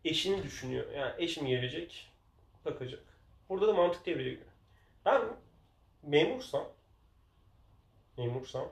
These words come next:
veya bir üniversite mezunuysam benim statümü gerektiren, benim sosyal ve politik anlamda, e, geliştirebilecek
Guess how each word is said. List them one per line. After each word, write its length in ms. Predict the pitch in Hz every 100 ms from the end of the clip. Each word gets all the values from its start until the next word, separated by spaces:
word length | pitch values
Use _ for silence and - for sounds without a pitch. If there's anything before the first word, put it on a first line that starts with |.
| - _ - - -
veya 240 | 143 131
bir 140 | 139 156
üniversite 380 | 151 185 -
mezunuysam 680 | 165 135 127 123 117 - - - _ _ - - _ _ -
benim 180 | 156 -
statümü 460 | - 175 - 202
gerektiren, 560 | 170 139 - 127 120 117 - - _ _ _
benim 140 | 156 170
sosyal 360 | - - 180
ve 140 | 160 156
politik 320 | 139 - -
anlamda, 320 | 156 139 127 127 - - -
e, 180 | 151 135
geliştirebilecek 760 | 127 139 143 - 135 123 156